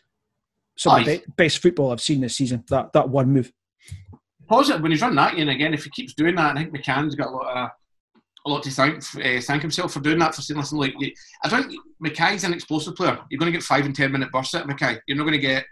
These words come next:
Speaker 2: a prolonged period of time." So he's, he's using that to his, his benefit.
Speaker 1: We'll,
Speaker 2: So,
Speaker 1: we'll hear
Speaker 2: yeah.
Speaker 1: from him later on, and he talks about, you know,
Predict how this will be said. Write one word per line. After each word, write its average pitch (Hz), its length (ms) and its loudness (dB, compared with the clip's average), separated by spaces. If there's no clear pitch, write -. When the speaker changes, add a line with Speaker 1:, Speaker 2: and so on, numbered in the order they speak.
Speaker 2:
a - 100 -20
prolonged 127 280 -8
period 123 200 -6
of 113 100 -8
time." 135 260 0
So 151 120 -2
he's, 139 200 0
he's 143 140 -14
using 170 160 -8
that 123 220 -2
to 113 120 -4
his, 107 180 -6
his - 200 -12
benefit. 147 340 -4
Speaker 1:
We'll, 175 80 -4
Speaker 2:
So, 120 200 -6
Speaker 1:
we'll 185 120 0
hear 247 160 -2
Speaker 2:
yeah. 220 80 -4
Speaker 1:
from 180 160 2
him 151 100 4
later 151 260 2
on, 185 160 2
and 139 280 -2
he 147 80 -4
talks 175 300 2
about, 160 280 2
you 160 120 -4
know, 120 300 0